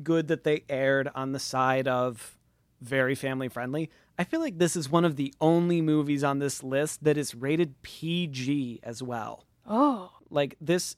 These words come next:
Speaker 1: this movie, it has no bad language in it. Like, this is a very much, this is, I'd say this is almost not a romantic comedy and almost more of, like, a family comedy. Like, it, it really straddles that line,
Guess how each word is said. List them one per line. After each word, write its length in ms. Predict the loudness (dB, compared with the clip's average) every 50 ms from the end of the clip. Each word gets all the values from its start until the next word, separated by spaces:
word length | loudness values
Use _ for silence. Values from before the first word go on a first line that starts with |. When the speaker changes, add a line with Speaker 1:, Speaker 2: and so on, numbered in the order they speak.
| _ _
Speaker 1:
this 380 | -2 0 0 0 0 -4 -8 -10 -4
movie, 600 | 0 2 2 2 0 -2 -2 -2 -2 -4 -6 _ -8
it 140 | -8 -8
has 500 | -4 0 4 4 6 4 4 2 -2 -8 _ _ _ _ _ -6
no 580 | -2 2 6 6 8 8 8 6 6 4 4 2
bad 360 | 0 4 6 8 8 8 6
language 400 | 4 0 0 0 2 0 2 2
in 80 | 2 0
it. 60 | 2
Like, 120 | 0 -2 2
this 220 | 2 0 0 0
is 100 | -4 -2
a 80 | -2 -2
very 460 | -2 2 6 6 6 8 6 4 4
much, 260 | 4 4 2 2 0 -2 -2
this 220 | -2 -2 0 -2
is, 180 | -4 -6 -6 -10 _ _ _ _ _ _ _ _ _ _ _ -14 -2 0
I'd 140 | 0 0 0
say 120 | -4 -2
this 180 | -2 -2 0 0
is 120 | -2 -2 0 2
almost 400 | 2 4 6 4 2 2 0 2
not 220 | 6 6 6 6
a 20 | 6
romantic 460 | 4 4 4 4 2 0 0 -4 -2
comedy 400 | 0 0 2 2 0 -2 -2 -2
and 180 | -2 -4 -4 -6 _ _ -4
almost 380 | 0 0 2 2 2 0 0 -2
more 220 | -2 0 2 2
of, 100 | 0 2
like, 180 | 0 -2 -2 -2
a 60 | -8
family 400 | -10 -12 -12 -12 -8 -6 -6 -6
comedy. 520 | -2 -2 0 0 0 0 -2 -2 -4 -4 0
Like, 180 | 0 0 2
it, 140 | 0 -4 -4 _ -10
it 140 | -10 -10 -10
really 540 | -6 -2 -2 0 2 2 0 0 -2 -4 -6 _ _
straddles 480 | -18 -10 0 2 2 2 2 0 -2
that 200 | -2 -4 -4 -4
line, 400 | -4 -8 -6 -4 -4 -4 -6 -6